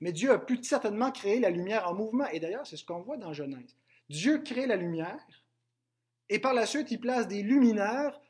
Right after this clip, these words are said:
pour soutenir la lumière qu'il a créée. Donc, il, il, il,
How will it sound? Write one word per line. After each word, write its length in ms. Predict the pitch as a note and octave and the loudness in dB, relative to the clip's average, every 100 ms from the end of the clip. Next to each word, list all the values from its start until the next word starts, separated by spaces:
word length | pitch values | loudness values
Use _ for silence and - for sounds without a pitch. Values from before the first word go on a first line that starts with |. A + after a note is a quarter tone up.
| _ | _
pour 160 | - A#3 | -2 2
soutenir 420 | D4 D4 C#4 D#4+ | 2 4 6 6
la 100 | B3 | 4
lumière 440 | G3+ G3 G3 F#3+ | 2 0 0 0
qu'il 100 | F#3+ | 0
a 60 | D#3+ | -4
créée. 340 | - D3+ B2 _ _ _ _ _ _ _ | -2 -10 -10 _ _ _ _ _ _ _
Donc, 240 | E3+ G3+ G3 - | 0 0 0 -12
il, 100 | F#3 | -14
il, 160 | F#3+ F#3 F#3+ | -14 -18 -16
il, 280 | G3 F2 | -16 -18